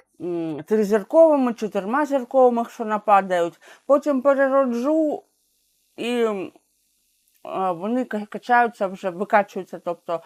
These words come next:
п'ятірки швидше, як костюми героїв. Тож, е, в принципі, я не бачу більше сенсу чекати оцих магів.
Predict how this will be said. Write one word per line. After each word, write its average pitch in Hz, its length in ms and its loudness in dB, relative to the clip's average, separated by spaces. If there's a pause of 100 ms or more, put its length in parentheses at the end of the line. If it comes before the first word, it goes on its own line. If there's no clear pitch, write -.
(320)
п'ятірки 214 500 -4
швидше, 185 580 -6
як 180 180 -2
костюми 220 600 -4
героїв. 147 520 -6 (100)
Тож, - 400 -10
е, 165 200 -4 (1080)
в 202 120 -6
принципі, 247 500 -2
я 202 80 4
не 208 140 -2
бачу 226 320 4
більше 202 340 -6
сенсу 262 520 -4
чекати 208 520 0
оцих 180 480 -6 (100)
магів. 151 420 -6